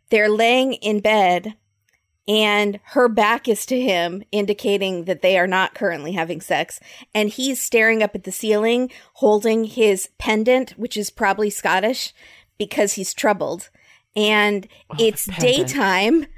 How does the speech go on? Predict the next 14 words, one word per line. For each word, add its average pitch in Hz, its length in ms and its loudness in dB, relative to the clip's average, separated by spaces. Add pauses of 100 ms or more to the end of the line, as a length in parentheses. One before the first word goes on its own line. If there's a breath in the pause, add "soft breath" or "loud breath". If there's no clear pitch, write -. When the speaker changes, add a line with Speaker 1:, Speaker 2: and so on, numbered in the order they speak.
(140 soft breath)
Speaker 1:
with 220 240 0
daylight 240 480 2
coming 196 400 0
in. 175 320 -2 (560 soft breath)
So, 214 580 2 (140)
because 214 320 0
no, 208 340 0
we 202 220 -4
don't 196 180 4
have 190 140 0
no 190 220 2
idea. 170 400 0 (340 loud breath)
And 233 240 2
then 269 340 2